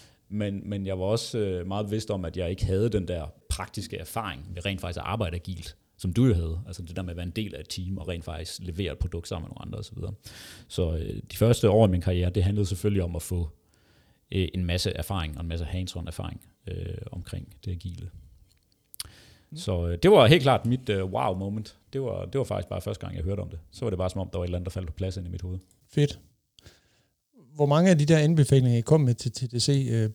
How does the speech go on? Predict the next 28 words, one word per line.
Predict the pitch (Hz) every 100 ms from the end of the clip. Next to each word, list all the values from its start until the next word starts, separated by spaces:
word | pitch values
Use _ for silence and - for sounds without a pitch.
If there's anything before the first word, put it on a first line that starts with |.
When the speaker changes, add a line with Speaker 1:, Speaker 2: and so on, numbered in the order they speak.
| -
Speaker 2:
blev | 117
så, | - 127 120
øh, | 113 117
implementeret? | 117 117 117 117 135 135 101 _ _ - _ _ _ _ _ -
Speaker 1:
Ja, |
det | 90
ved | 90
jeg | 95
faktisk | 98 90 92 -
ikke. | 110 87 - -
For | 104
det |
er | 107
jo |
en | 95
del | 131 110
år | 104
siden, | 95 113 127
ikke? | 123 127 - _ _
Øh, | 95 90 87
det | 87 -
kunne | 107
jo | 90
være | 90
sjovt | 110 120
at | 127
Speaker 2:
Ja. |
Speaker 1:
spørge. | 110 110